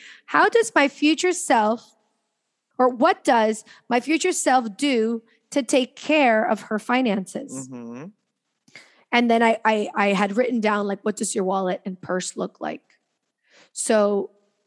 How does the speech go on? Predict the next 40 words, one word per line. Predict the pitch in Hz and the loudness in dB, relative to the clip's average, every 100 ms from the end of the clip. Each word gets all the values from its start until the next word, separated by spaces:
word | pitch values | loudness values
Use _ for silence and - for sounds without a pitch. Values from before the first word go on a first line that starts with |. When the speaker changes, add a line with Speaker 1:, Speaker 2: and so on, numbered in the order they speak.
| _ - | _ 0
Speaker 1:
I've | 254 | 0
been | 226 233 | 2 0
thinking | 220 214 220 214 | 0 -4 -4 -2
about | 190 196 202 | 0 -2 -2
that | 196 196 | -2 0
a | |
lot | 190 185 185 - | 0 0 -2 -4
as | 196 - | -8 0
well, | 233 208 214 349 _ _ _ _ _ | 2 2 0 -6 _ _ _ _ _
'cause | 247 220 | -2 2
you | 285 330 | 2 4
and | 285 | 4
I | 254 | 4
get | 240 247 | 2 0
together | 254 233 220 | 0 0 2
with | 220 | 0
the | 208 | 0
financial | 190 208 208 202 208 | -2 -2 -4 -4 -4
advisors, | 196 214 233 220 202 208 208 - | 0 2 2 0 -2 -2 -4 -4
but | 214 214 | 0 0
I | |
definitely | 208 233 240 - 262 240 240 | 2 2 2 0 -2 0 0
want | 220 220 | 2 2
to, | 226 | 0
at | 214 | 0
the | 247 | 0
end | 285 | 2
of | 339 | 2
the | 254 | 0
year, | 208 254 302 359 - _ _ _ - | -2 0 0 0 -4 _ _ _ 0
I | 240 | 0
was | 233 | 2
a | |
little | 240 262 311 | 2 2 4
bit | 277 208 | 2 2
better | 226 226 269 285 - | 2 4 2 0 0
at, | 226 214 - - _ _ _ _ _ | 2 2 -2 -16 _ _ _ _ _
um, | 214 202 202 247 - _ _ _ _ _ _ _ _ _ _ _ _ | -2 -2 -4 -10 -18 _ _ _ _ _ _ _ _ _ _ _ _
you | - 233 | -2 0
know, | 208 208 - | 2 0 -2